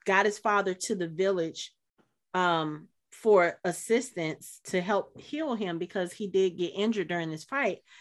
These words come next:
But when Moiraine tells them, "Okay, you guys have to come with me. The Trollocs were here for you. It could be one of you four. Some, one of the four of you can channel ma-,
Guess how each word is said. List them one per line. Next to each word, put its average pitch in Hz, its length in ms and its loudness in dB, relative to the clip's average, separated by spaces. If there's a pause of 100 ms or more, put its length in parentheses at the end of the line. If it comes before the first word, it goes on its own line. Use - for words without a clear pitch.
(240)
But 208 240 8
when 208 140 4
Moiraine 233 640 0
tells 254 380 -2
them, 190 440 -2
"Okay, 196 460 -2 (200)
you 208 140 -4
guys 220 240 2
have 202 160 0
to 190 80 -4
come 190 220 -4
with 170 120 -4
me. 196 300 4
The 180 140 0
Trollocs 214 440 0
were 190 120 -2
here 175 200 -2
for 160 140 -10
you. 196 460 0 (160)
It 175 160 -2
could - 180 0
be 196 100 2
one 180 220 -2
of 160 100 -8
you 170 120 -8
four. 202 380 2
Some, 202 500 -4
one 190 360 2
of 285 80 0
the 254 120 -2
four 226 240 4
of 202 80 -2
you 190 160 0
can 180 500 -2 (340)
channel 220 300 4
ma-, 196 320 0